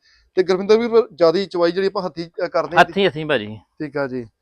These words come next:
Speaker 2: ਹਾਂਜੀ।
Speaker 1: ਤੇ ਥੋੜ੍ਹਾ ਖੋਲ ਕੇ ਇੱਕ ਵਾਰੀ ਆਪਾਂ ਤੋੜ ਕੇ ਦਿਖਾ ਦਈਏ। ਸੋ ਫੁੱਲ ਹੀ ਵਜਨ ਲੋਡ ਆ, ਠੀਕ ਆ ਜੀ। ਵੈਸੇ ਦੁੱਧ ਵੀਰਾਂ ਦਾ ਵੀ ਕੋਈ ਵੈਕਸੀਨੇਸ਼ਨ ਜਿਹੜੀ ਕਰਾਈ ਆ ਮੂੰਹ ਖੁਰ ਤੋਂ,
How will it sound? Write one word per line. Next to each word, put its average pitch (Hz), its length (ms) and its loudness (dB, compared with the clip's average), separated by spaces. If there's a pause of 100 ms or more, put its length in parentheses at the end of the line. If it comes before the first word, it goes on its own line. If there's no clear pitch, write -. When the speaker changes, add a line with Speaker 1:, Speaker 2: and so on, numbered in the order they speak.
(100)
Speaker 2:
ਹਾਂਜੀ। 110 220 -8
Speaker 1:
ਤੇ 110 80 -6
ਥੋੜ੍ਹਾ 170 340 0
ਖੋਲ 190 220 4
ਕੇ 202 80 2
ਇੱਕ 196 80 4
ਵਾਰੀ 185 180 2
ਆਪਾਂ 180 140 0
ਤੋੜ 156 280 0
ਕੇ 170 80 2
ਦਿਖਾ 147 220 2
ਦਈਏ। 160 240 -6 (360)
ਸੋ 185 120 -2
ਫੁੱਲ 185 320 2
ਹੀ 233 40 4
ਵਜਨ 202 320 4
ਲੋਡ 196 220 6
ਆ, 175 60 6
ਠੀਕ 165 160 -4
ਆ 180 60 4
ਜੀ। 185 100 -6
ਵੈਸੇ 175 480 2 (640)
ਦੁੱਧ 180 180 2
ਵੀਰਾਂ 180 260 2
ਦਾ 185 80 0
ਵੀ 185 120 -2
ਕੋਈ 175 120 -2
ਵੈਕਸੀਨੇਸ਼ਨ 160 960 -2
ਜਿਹੜੀ 160 180 -6
ਕਰਾਈ 143 260 -2
ਆ 160 60 0
ਮੂੰਹ 156 240 -8
ਖੁਰ 147 160 -4
ਤੋਂ, 147 200 -12